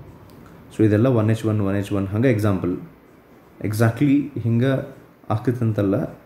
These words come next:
ಇದು example. So ಇವೆರಡು fuse, fuse ಆದ್ವು ಅಂದ್ರೆ ಈಗ like ಇವು ಎಷ್ಟನ್ನು ನಾನು mass check ಮಾಡ್ಕೊತೀನಿ, total it's twelve gram, three gram each ಅಂತ ಅನ್ಕೊಂಡ್ರೆ twelve gram. So product, product side ನಾವು mass check ಮಾಡಿದರೆ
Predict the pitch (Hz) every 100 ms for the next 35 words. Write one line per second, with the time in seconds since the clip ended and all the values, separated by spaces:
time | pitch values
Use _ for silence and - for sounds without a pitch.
0 | - - - 113 113 104 85 101 104 87
1 | 87 - - - - 147 156 151 165 170
2 | 143 135 151 - - 151 165 135 113 101
3 | 90 127 160 160 147 156 156 127 180 -
4 | - - - - 143 175 135 - - 180
5 | 170 156 175 139 147 156 143 - 127 117
6 | 98 90 127 127 110 147 185 - - 117
7 | - - 117 127 123 95 80 - - -
8 | - - - - - - 143 165 143 139
9 | 135 131 - 117 - - - 110 110 98
10 | 101 104 143 123 104 95 85 - - -
11 | - - 160 147 127 170 165 185 - -
12 | 143 170 - 160 104 85 123 - - -
13 | - - 131 151 123 147 165 151 151 131
14 | 104 87 131 -